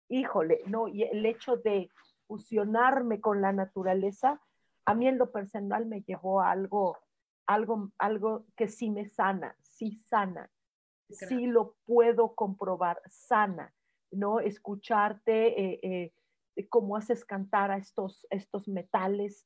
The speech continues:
Speaker 1: bueno, eh, te puedo decir que fue maravilloso. Ahorita, eh, no podríamos en línea fusionar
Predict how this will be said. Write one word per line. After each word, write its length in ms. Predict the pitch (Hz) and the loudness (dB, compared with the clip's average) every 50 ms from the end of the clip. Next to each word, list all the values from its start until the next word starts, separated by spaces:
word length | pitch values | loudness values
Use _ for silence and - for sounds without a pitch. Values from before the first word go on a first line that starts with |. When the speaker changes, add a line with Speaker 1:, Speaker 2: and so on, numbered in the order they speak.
| - 185 - | -16 -8 -4
Speaker 1:
bueno, 400 | 208 196 185 170 165 160 156 _ _ _ _ _ _ _ _ _ _ - | -4 -4 -4 -4 -8 -12 -12 _ _ _ _ _ _ _ _ _ _ -10
eh, 120 | 202 202 | -10 -8
te 160 | 202 - 202 202 | -6 -6 -8 -6
puedo 340 | - 214 208 196 208 202 | -4 -6 -4 -2 -2 -2
decir 480 | 185 185 180 175 - - 208 196 190 196 | -2 -2 -4 -6 -4 -2 -2 -2 -2 -4
que 140 | - 190 180 | -8 -10 -10
fue 220 | - - 190 185 | -8 -6 -6 -4
maravilloso. 800 | 185 185 185 180 175 165 170 170 - 170 160 - - - - - _ _ _ _ - - - _ _ - | -4 -4 -4 -4 -6 -6 -8 -8 -4 -2 -2 -2 -2 -6 -16 -18 _ _ _ _ -20 -20 -20 _ _ 2
Ahorita, 720 | - 240 262 311 294 370 466 - - 285 302 359 381 - - - | 6 8 8 8 6 4 2 6 6 8 8 8 6 4 4 6
eh, 200 | 254 254 247 247 - 240 | 8 8 8 6 4 2
no 240 | 254 262 294 302 - | 4 4 2 2 4
podríamos 800 | - 381 370 359 339 311 311 311 302 277 277 277 269 247 - - | 2 2 4 4 2 0 2 0 0 2 2 0 0 -2 -4 -6
en 140 | 233 208 202 | -6 -4 -4
línea 600 | 196 208 233 254 254 233 226 214 202 208 254 262 _ _ _ _ _ _ _ _ _ _ _ _ _ _ - - _ _ _ | -4 -4 -2 -2 -2 -2 -2 -2 -2 -4 -4 -8 _ _ _ _ _ _ _ _ _ _ _ _ _ _ -20 -20 _ _ _
fusionar 840 | - 214 202 214 - 254 233 226 226 226 233 240 233 240 247 247 | -6 -6 -6 -4 2 4 4 4 6 4 4 6 6 4 2 0